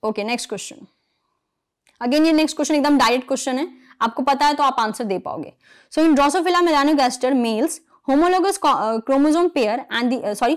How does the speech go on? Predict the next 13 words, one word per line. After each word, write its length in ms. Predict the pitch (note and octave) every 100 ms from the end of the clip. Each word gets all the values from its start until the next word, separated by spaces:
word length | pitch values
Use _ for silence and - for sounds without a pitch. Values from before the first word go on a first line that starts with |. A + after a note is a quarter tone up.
| - B3+
homologous 460 | C4+ D#4+ E4+ F4+ -
chromosome 340 | B3+ B3+ D4+ C#4
pair 180 | A3 G#3 - A3
and 120 | B3+ B3+
segregate 580 | A#3 A#3+ C#4+ F4 F4+ - _ _
during 280 | A3 C4 C#4 D#4
the 40 |
meiosis 540 | C4+ B3+ C4 A3+ A3+ A3+ B3
but 120 | C4+ - _ _ _ -
crossing 360 | C4 C4+ F#4 F#4
over 120 | G4 C4+
does 160 | B3+ B3
not 200 | C4+